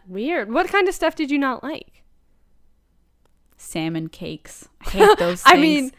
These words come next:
Speaker 1: to be fair, I'm sure there's not tons of people that love salmon
Speaker 2: I hate
Speaker 1: cakes.
Speaker 2: those things so much.
Speaker 1: <laughs>
Speaker 2: It's, but it's really random things like that
Speaker 1: Yeah.
Speaker 2: that I wouldn't like, but it would be things that my mom would like to make.
Speaker 1: Yeah.
Speaker 2: And I'm like, "Mm-mm,
Speaker 1: Yeah.
Speaker 2: can't do it."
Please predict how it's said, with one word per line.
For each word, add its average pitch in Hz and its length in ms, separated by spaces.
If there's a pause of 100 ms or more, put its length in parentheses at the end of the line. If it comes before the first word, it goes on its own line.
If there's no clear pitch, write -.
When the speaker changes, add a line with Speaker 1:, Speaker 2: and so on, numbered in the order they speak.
(160)
Speaker 1:
to 285 200
be 294 120
fair, 247 440
I'm 277 100
sure 320 200
there's 311 160
not 247 200
tons 269 380
of 254 100
people 214 300
that 196 120
love 202 220
salmon 196 340
Speaker 2:
I 220 40
hate 190 120
Speaker 1:
cakes. - 100
Speaker 2:
those 196 280
things 185 540
so 185 300
much. 165 380 (520)
Speaker 1:
<laughs> 370 60 (1120)
Speaker 2:
It's, - 200
but 220 120
it's 220 140
really 240 160
random 202 320
things 185 180
like 165 180
that - 300 (140)
Speaker 1:
Yeah. 214 160
Speaker 2:
that 185 100
I 180 60
wouldn't 175 260
like, 165 240
but 196 120
it - 20
would 190 140
be 196 80
things 190 240
that 185 100
my 185 120
mom 180 260
would 180 100
like 180 200
to 180 100
make. 202 440
Speaker 1:
Yeah. 202 200
Speaker 2:
And 180 80
I'm 190 120
like, 180 200 (180)
"Mm-mm, 208 800 (280)
Speaker 1:
Yeah. 202 220
Speaker 2:
can't 202 180
do 196 200
it." - 160